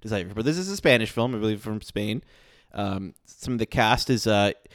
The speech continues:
Ivan, uh, Masegue as Goreng is gonna be our main character that we're gonna talk about a lot. Uh, you know, I'm not gonna go through all the actors' names, but, uh, Trimagasi is his first roommate. This is where we wake up.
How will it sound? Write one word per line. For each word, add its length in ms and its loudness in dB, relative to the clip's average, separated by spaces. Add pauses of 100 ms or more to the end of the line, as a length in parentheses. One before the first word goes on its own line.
(320)
Ivan, 1120 6
uh, 280 4
Masegue 720 4
as 280 6
Goreng 640 2
is 140 -6
gonna 120 2
be 140 4
our 60 2
main 280 2
character 400 0
that 120 0
we're 100 -4
gonna 120 -4
talk 200 -2
about 220 0
a 40 2
lot. 300 4 (460)
Uh, 640 4 (500)
you 80 -4
know, 140 4
I'm 100 6
not 120 6
gonna 140 4
go 120 8
through 140 6
all 100 10
the 100 6
actors' 320 2
names, 240 2
but, 220 4
uh, 160 2 (180)
Trimagasi 800 0 (240)
is 300 -6
his 260 -4
first 500 -2 (760)
roommate. 520 0
This 160 -6
is 120 -6
where 180 4
we 300 0
wake 440 0
up. 400 -4